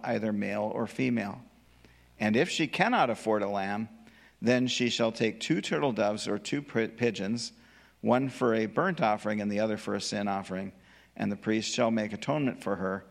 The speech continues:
and she shall be clean." The first of the commands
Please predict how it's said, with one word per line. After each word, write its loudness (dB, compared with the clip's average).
and -4
she -4
shall -4
be -10
clean." -8
The 0
first 0
of 0
the 0
commands 0